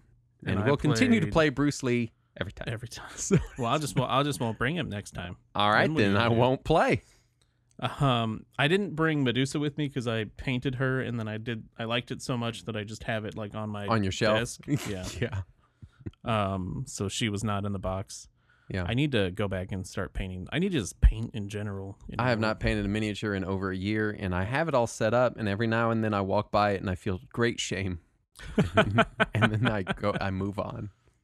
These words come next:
Speaker 1: Um, next up, you got Key to the Kingdom box art and folding board art revealed. And it also shows up on Amazon for forty-five ninety-nine with coming soon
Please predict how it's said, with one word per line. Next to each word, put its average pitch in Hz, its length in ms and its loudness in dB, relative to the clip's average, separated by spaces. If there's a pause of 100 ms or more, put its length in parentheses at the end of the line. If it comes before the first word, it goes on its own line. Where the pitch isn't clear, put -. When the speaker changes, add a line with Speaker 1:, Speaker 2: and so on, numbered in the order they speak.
(960)
Speaker 1:
Um, 107 720 2
next 180 320 -2
up, 196 180 -2
you 156 60 -4
got 143 280 0
Key 196 140 -4
to 170 100 -6
the 151 80 -8
Kingdom 180 400 -2
box 160 300 0
art 170 200 2
and 131 160 -2
folding 147 360 0
board 135 420 0
art 156 280 0
revealed. 143 840 0 (480)
And 101 120 -2
it 98 100 -2
also 120 320 0
shows 127 300 -2
up 123 120 -2
on 107 120 -2
Amazon 120 520 0
for 101 120 -8
forty-five 110 520 -2
ninety-nine 113 580 -2
with 107 160 -8
coming 110 260 -2
soon 107 500 -2